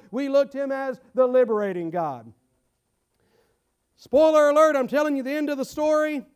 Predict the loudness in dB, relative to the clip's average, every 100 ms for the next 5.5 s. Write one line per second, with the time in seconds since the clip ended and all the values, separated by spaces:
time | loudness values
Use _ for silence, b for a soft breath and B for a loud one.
0 | -20 _ _ _ _ _ -2 2 2 0
1 | -2 -2 -2 -4 -8 -8 -8 -8 -6 -6
2 | -6 -10 -6 -4 -4 -4 -6 -4 -4 -2
3 | 0 -2 -4 -8 _ _ _ _ _ _
4 | _ 2 2 2 -6 -6 -4 -6 -6 -6
5 | -6 -6 -4 -4